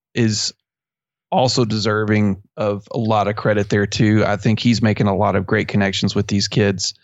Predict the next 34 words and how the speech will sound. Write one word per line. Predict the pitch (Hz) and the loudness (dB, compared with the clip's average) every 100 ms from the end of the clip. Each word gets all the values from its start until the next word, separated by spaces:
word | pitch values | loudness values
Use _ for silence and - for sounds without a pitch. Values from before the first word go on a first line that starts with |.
| - - - _ _ | -20 -20 -20 _ _
Um, | - 107 101 104 | -2 0 2 2
I | 120 | 0
think | 117 147 143 | 2 0 2
what | 123 | 0
might | 110 107 156 - | 0 0 0 -2
be | 110 | -4
selling | - 107 104 104 | 0 0 0 -2
them, | 101 107 | 0 0
and | 107 104 | 2 2
this | 113 | 2
is | 120 107 | 0 0
just | 101 - - _ _ _ _ - | -2 -2 -10 _ _ _ _ -2
me | 107 104 | 2 2
purely | 104 - 104 101 98 | 2 0 2 2 0
speculating, | - 110 131 98 98 101 | 0 -2 0 0 2 0
just | 98 104 | -2 -4
because | - 98 92 | -4 -2 0
it's | 92 - | 0 0
fun | 98 92 | 0 0
to | |
do | 90 101 | 2 2
that, | 85 82 - - - _ _ _ _ _ _ _ _ _ - | 2 0 -4 -18 -20 _ _ _ _ _ _ _ _ _ -4
are | 113 110 107 107 | 0 2 2 0
these | 104 117 127 | 0 2 2
kids' | - 156 - | 2 0 0
coaches. | - 202 - 82 - _ _ _ _ _ _ _ _ _ _ _ _ _ | -2 -2 -4 -10 -12 _ _ _ _ _ _ _ _ _ _ _ _ _
Uh, | 117 107 - 120 - 117 - _ | -4 -2 -4 -8 -8 -14 -16 _
I | 127 | -6
could | 127 147 | -2 -2
see | - 143 | 2 2
these | 131 123 | 2 2
kids' | 143 120 | 0 0
coaches | - 147 - 113 107 | 0 0 0 0 0
just | 110 107 - | -2 -2 -6